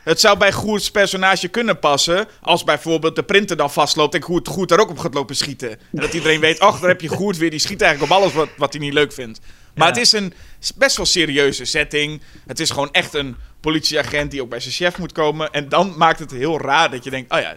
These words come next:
Speaker 1: dan, dan hoort dat er schijnbaar ook bij."
Speaker 2: Ja.
Speaker 1: En ja, dat is de reden. En wat, maar wat ik, waar ik heel erg om moest lachen was, ook om even te begrijpen wat dus nou met die Sint allemaal aan de hand is.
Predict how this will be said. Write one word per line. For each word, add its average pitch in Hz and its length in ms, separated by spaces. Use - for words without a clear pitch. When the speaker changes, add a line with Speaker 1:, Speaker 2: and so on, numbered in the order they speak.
Speaker 1:
dan, 110 220
dan 117 140
hoort 123 200
dat 135 160
er 147 60
schijnbaar 139 320
ook 185 120
bij." 127 200
Speaker 2:
Ja. 120 300
Speaker 1:
En 131 260
ja, - 220
dat 147 180
is 151 80
de 147 100
reden. 156 240
En 170 80
wat, 190 160
maar 190 100
wat 196 100
ik, 196 100
waar 170 220
ik 165 80
heel 180 140
erg 226 140
om 226 60
moest 160 160
lachen 185 360
was, 175 340
ook 170 180
om 180 100
even 170 180
te 160 100
begrijpen 160 540
wat 170 160
dus 139 160
nou 151 120
met 143 100
die 131 80
Sint 170 240
allemaal 131 180
aan 123 80
de 117 60
hand 170 200
is. 214 220